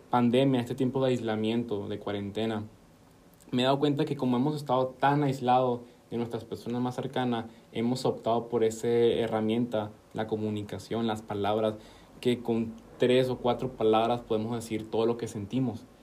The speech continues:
o con una pequeña frase podemos decir todo lo que en realidad estamos pasando o viviendo en ese momento. Es por eso que lo que usted hasta cien-, ya había hecho,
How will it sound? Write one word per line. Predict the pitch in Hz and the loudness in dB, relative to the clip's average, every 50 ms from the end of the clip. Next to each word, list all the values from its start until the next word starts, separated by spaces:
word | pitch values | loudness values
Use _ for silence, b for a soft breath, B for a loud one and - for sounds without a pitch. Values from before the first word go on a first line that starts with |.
| B B B B B B - | B B B B B B -8
o | 113 110 107 | -8 -8 -6
con | - 110 107 110 | -2 0 0 2
una | 113 117 123 123 120 | 2 2 0 -2 -2
pequeña | - - 117 113 - 117 117 120 120 | -4 -4 -4 -2 -2 -2 -2 -2 0
frase | - 113 113 - 127 | 0 -2 -2 -2 -4
podemos | - - 110 110 107 107 110 117 117 - | -4 0 0 0 2 0 0 -4 -4 -6
decir | 123 110 - - | -6 -8 -6 -2
todo | 110 113 117 | -2 0 2
lo | 123 123 120 120 | 0 0 -2 -2
que | - | -4
en | 110 107 | -4 -4
realidad | 107 107 101 98 98 101 101 104 113 - | -4 -4 -4 -4 -2 -2 0 0 -2 -2
estamos | - - - - 117 120 - | -4 -6 -6 -4 -4 -6 -6
pasando | - - - - - 110 110 117 117 | -8 -10 -10 -8 -4 -4 -2 -2 -2
o | 117 | -2
viviendo | 110 107 101 98 104 117 123 120 113 | -4 -6 -6 -4 -2 -2 0 0 -2
en | 107 | -2
ese | 110 - 104 | -6 -8 -10
momento. | 104 101 98 101 104 104 104 - 101 - B B B B B B B B - | -10 -8 -8 -8 -8 -8 -8 -10 -12 -14 B B B B B B B B -14
Es | - - | -12 -2
por | - 127 123 | 2 2 2
eso | 123 139 135 139 | 2 2 0 2
que | 151 147 135 - - | 6 6 6 6 4
lo | 127 123 123 120 | 2 0 0 0
que | - | -4
usted | - - - - 120 123 123 - - - _ _ _ _ _ _ _ _ _ - | -10 -6 -2 0 0 0 -2 -4 -10 -20 _ _ _ _ _ _ _ _ _ -8
hasta | 131 - - 135 | -6 -2 -2 -2
cien-, | 131 - 135 127 - - - - | 0 0 -2 -2 -4 -6 -8 -2
ya | 123 127 131 | 2 4 6
había | 131 147 147 143 | 8 8 8 6
hecho, | 143 - - 147 139 | 6 2 2 0 0